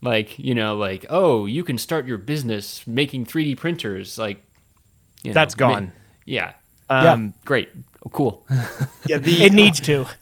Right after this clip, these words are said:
Speaker 3: right?
Speaker 1: Yeah.
Speaker 3: It needs to be gone.
Speaker 2: It's interesting where I think it depends. I think the mass market ability, this is like, look at Maker Faire, 'cause Maker Faire is gone. Um, especially, uh, I wish,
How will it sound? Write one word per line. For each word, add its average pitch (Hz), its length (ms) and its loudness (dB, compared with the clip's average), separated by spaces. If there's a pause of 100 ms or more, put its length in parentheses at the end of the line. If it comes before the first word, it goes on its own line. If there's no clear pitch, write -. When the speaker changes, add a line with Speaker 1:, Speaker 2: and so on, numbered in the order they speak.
(120)
Speaker 3:
right? 127 240 -4
Speaker 1:
Yeah. 131 180 -2
Speaker 3:
It - 40 0
needs 131 140 -4
to 131 60 -6
be 160 80 -2
gone. 120 320 -6 (320)
Speaker 2:
It's 196 200 4
interesting 170 680 4
where 135 640 4 (500)
I 160 60 6
think 285 180 6
it 247 60 0
depends. 113 580 0
I 151 100 0
think 240 200 2
the 190 120 4
mass 139 520 2
market 131 520 2 (1160)
ability, 120 640 0
this 165 180 4
is 160 120 -4
like, 151 260 4
look 151 160 4
at 135 160 0
Maker 113 260 -6
Faire, 95 200 -6
'cause 123 140 -6
Maker 240 200 6
Faire 170 140 4
is 113 100 0
gone. 85 380 -4 (680)
Um, 104 420 0 (720)
especially, 139 600 0
uh, 135 60 2
I 123 280 4
wish, 180 400 4